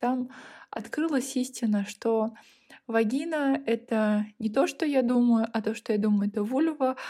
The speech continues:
а вагина — это вообще совершенно другое.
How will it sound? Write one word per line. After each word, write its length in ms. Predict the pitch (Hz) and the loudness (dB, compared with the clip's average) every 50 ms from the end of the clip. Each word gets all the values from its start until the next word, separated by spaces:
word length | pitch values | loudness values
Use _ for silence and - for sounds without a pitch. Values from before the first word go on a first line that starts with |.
| - 247 - | -14 -8 -6
а 80 | 214 202 | -4 -2
вагина — 440 | 202 208 202 208 254 277 262 226 214 | 0 0 0 2 2 4 4 4 2
это 200 | 214 214 - 208 | 0 -2 -4 -6
вообще 280 | 202 202 - - 240 | -6 -6 -2 -2 -4
совершенно 560 | 240 - - 208 208 - - 240 233 220 220 214 | -4 -2 -4 -6 -6 -4 -2 0 0 2 0 0
другое. 640 | 208 - 190 202 - - 208 196 196 196 202 208 | -2 -4 -6 -6 -2 -2 0 0 0 0 -2 -4